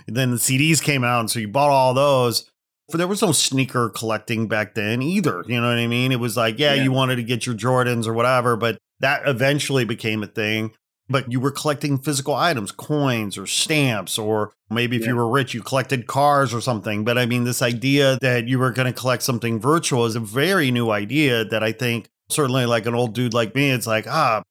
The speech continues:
Speaker 1: I, I mean, I guess I collect photos 'cause, I mean, on my fucking iPhone, I have thousands of <laughs> photos that I don't
Speaker 2: Yeah,
Speaker 1: sort
Speaker 2: yeah.
Speaker 1: through. You know, that's, like, a virtual thing. I mean,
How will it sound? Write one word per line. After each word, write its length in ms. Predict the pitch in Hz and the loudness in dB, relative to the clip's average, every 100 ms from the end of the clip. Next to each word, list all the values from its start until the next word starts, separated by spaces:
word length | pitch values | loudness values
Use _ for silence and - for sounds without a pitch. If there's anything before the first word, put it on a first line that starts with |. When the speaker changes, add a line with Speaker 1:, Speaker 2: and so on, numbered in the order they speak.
| - | -8
Speaker 1:
I, 240 | 107 104 | -4 -2
I 20 | 120 | 0
mean, 120 | 123 | 0
I 120 | 120 | 0
guess 260 | 135 196 233 | 2 0 0
I 60 | |
collect 400 | 156 151 131 123 | -2 0 0 0
photos 500 | - 160 165 127 107 | -2 2 4 4 0
'cause, 160 | 110 120 | -2 0
I 80 | 123 | 2
mean, 160 | 127 | 2
on 100 | 127 | 2
my 120 | 131 | 2
fucking 320 | 120 160 - 139 | 0 -2 -2 0
iPhone, 440 | 131 147 139 120 | 0 0 0 -2
I 100 | 113 | -2
have 200 | 117 110 | -2 -4
thousands 540 | - 135 139 131 123 | -2 0 2 0 -2
of 80 | 113 | -4
<laughs> 80 | - | 0
photos 420 | 147 - 294 - - | 0 2 -2 -2 -4
that 140 | - | 0
I 240 | 226 - | 0 0
don't 280 | 214 220 214 | 0 2 4
Speaker 2:
Yeah, 140 | 135 123 | 4 4
Speaker 1:
sort 180 | 196 180 | 4 2
Speaker 2:
yeah. 40 | |
Speaker 1:
through. 300 | 190 196 170 156 - 139 | 4 4 4 0 -8 0
You 100 | 202 | 4
know, 160 | 180 | 4
that's, 260 | 156 170 175 | 4 4 4
like, 160 | 180 156 | 2 4
a 60 | |
virtual 380 | 143 151 139 156 | 4 4 4 0
thing. 240 | 135 139 135 - - 160 | 2 2 0 -4 -8 0
I 20 | |
mean, 280 | 170 156 | 2 2